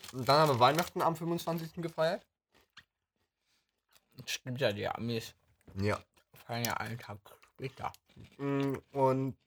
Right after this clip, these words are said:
Speaker 1: naja, ich war dann noch in Manhattan.
Speaker 2: Mhm.
Speaker 1: Wir haben uns auch die Freiheitsstatue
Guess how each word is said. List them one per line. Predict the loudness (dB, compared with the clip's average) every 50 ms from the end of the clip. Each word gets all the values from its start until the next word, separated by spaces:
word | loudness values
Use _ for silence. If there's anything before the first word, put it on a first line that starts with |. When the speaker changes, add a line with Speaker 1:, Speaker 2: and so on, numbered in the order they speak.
| _ _ _ _ _
Speaker 1:
naja, | 0 4 4 6 6 6
ich | 4 4 4
war | 4 4 6
dann | 4 2 2
noch | 0 -2 -2
in | -4 -4 -2 0
Manhattan. | 0 0 0 0 -2 -2 -4 -4 -6 -8 -8 -8 -10 _ _ _
Speaker 2:
Mhm. | -6 -4 -2 -2 -2 -4 -6 -8 -12 _ _ _ _ -20 -20 _ _ _ _ _ _ _ _
Speaker 1:
Wir | -6 0 2 4
haben | 4 4
uns | 4 2
auch | 0 -2 -4
die | -8 -12
Freiheitsstatue | -4 0 0 2 2 2 0 -2 -2 0 0 0 0 -2 -6 -10